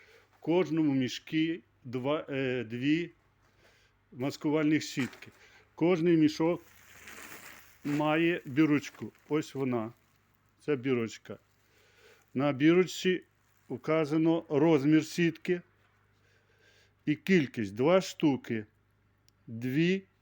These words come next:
е, два на три, наприклад. Так? Це така маленька сітка. Друга. Ось.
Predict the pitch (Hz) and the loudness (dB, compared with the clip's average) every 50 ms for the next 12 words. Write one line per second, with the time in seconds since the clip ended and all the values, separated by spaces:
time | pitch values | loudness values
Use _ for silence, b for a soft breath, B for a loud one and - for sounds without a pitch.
0 | _ _ _ _ _ _ _ _ _ _ _ _ _ _ _ _ _ _ _ _ | _ _ _ _ _ _ _ _ _ _ _ _ _ _ _ _ _ _ _ _
1 | _ _ _ _ _ _ _ - - 127 131 131 127 123 120 120 117 113 117 117 | _ _ _ _ _ _ _ -10 -6 -4 -2 0 0 0 0 0 -2 -2 -2 0
2 | 151 170 175 180 180 - - 170 165 147 117 110 127 120 - - 123 117 104 - | 0 2 2 2 0 2 2 4 4 4 4 2 -2 -4 -4 -4 -4 -4 -4 -6
3 | - 101 - - - 139 143 165 165 - B B B B B B B B B - | -10 -14 -10 -4 -2 0 0 0 -2 -6 B B B B B B B B B -20
4 | - - - 151 139 127 - 147 127 - 165 151 127 139 147 156 165 151 135 120 | -10 -2 2 2 2 2 2 0 0 2 2 2 2 4 4 4 4 4 2 2
5 | - 123 - - - 127 107 - - - 110 - - _ _ _ - 127 120 160 | -2 -4 -4 -4 -4 -4 -4 -6 -6 -10 -10 -10 -12 _ _ _ -8 -2 2 4
6 | 180 180 151 127 113 104 101 - _ _ _ _ _ - - - _ _ _ _ | 6 6 4 4 0 -6 -10 -12 _ _ _ _ _ -20 -20 -20 _ _ _ _
7 | _ - _ _ _ _ _ _ - - b b b b b b b b b b | _ -20 _ _ _ _ _ _ -20 -20 b b b b b b b b b b
8 | b b b _ - 135 127 123 113 - - - | b b b _ -4 -2 0 0 0 -2 -6 -14